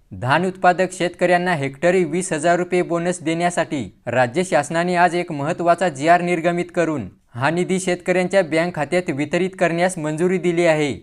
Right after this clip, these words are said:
मित्रांनो, दोन दिवसापूर्वी आपण अपडेट घेतली होती की लवकरच धान उत्पादक शेतकऱ्यांना वीस हजार रुपये बोनस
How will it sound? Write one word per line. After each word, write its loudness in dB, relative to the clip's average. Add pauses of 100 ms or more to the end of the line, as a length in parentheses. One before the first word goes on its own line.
(220)
मित्रांनो, 0
दोन 0
दिवसापूर्वी 0
आपण 4
अपडेट 0
घेतली -2
होती 0
की -2
लवकरच 0 (180)
धान 0
उत्पादक 0
शेतकऱ्यांना 0
वीस -2
हजार 2
रुपये 0
बोनस -4